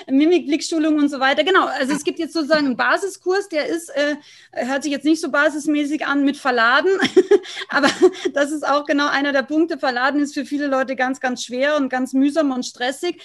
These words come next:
aber das ist genau der Punkt, wenn wir unser Pferd verstehen und lesen können, dann wird uns auch Verladen großen Spaß bereiten, ja,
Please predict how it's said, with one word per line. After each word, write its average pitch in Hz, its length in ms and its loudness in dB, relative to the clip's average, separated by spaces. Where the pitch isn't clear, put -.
aber 262 220 -2
das 285 180 0
ist 285 140 -10
genau 269 200 -2
der 247 120 -4
Punkt, 294 280 -4
wenn 262 160 -2
wir 254 100 -4
unser 254 220 -6
Pferd 254 300 -8
verstehen 269 460 -6
und 254 140 -4
lesen 285 340 -2
können, 302 580 -2
dann 240 180 -4
wird 262 140 -4
uns 262 140 -4
auch 240 180 -8
Verladen 240 380 -2
großen 220 340 -8
Spaß 214 380 -6
bereiten, 220 560 -2
ja, 226 260 -4